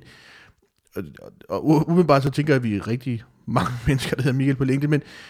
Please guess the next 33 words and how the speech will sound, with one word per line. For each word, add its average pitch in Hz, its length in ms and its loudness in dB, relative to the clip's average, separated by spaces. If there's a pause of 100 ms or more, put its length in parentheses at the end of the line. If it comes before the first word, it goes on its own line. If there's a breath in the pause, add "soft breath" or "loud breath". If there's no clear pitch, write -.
(120)
men 170 100 6
hun 208 120 10
var, 185 280 8
hun 202 140 4
var 190 60 6
super 190 280 2
sød, 190 160 4
hun 190 140 2
hed 156 120 2
Sara, 160 520 -2 (220 loud breath)
og 165 140 -2
Sara, 185 200 0
hun 208 140 -2
kommenterer 220 400 -4
faktisk, 190 280 -4
en, 175 120 -6
øh, 147 140 -2
Sara 143 260 -4
Bar, 160 300 -6
hun 180 140 -2
kommenterer 180 380 -4
en 180 80 -2
gang 170 120 0
imellem 165 180 0
på 170 100 -4
nogle 156 140 -2
af 156 60 -4
de 156 80 -4
her, 156 240 -2
øh, 123 420 0
indlæg, 147 300 -2
jeg 131 100 -4
laver, 127 260 -4